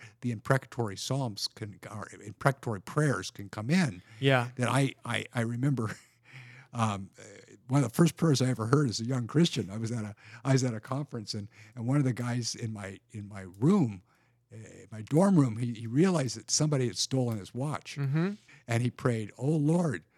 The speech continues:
Speaker 1: please use this to bring this person to Christ. But
Speaker 2: Mm-hmm.
Speaker 1: if he doesn't come to Christ, I pray that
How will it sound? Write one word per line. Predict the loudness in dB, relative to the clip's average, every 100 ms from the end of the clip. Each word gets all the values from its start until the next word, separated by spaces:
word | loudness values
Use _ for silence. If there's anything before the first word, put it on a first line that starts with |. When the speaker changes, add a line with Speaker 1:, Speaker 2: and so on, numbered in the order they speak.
| _ _
Speaker 1:
please | -4 0 2 0 -4 -12
use | -6 2 2 2
this | -2 -8
to | -8
bring | -6 -4
this | -4 -4
person | -4 -6 -8
to | -8
Christ. | -6 -4 -6 -10 -12 _ _ _ -2
But | 2 2
Speaker 2:
Mm-hmm. | -2
Speaker 1:
if | -2
he | 2
doesn't | 4 4 2
come | 0
to | 0
Christ, | 2 2 4
I | 2
pray | 4 6 6
that | 4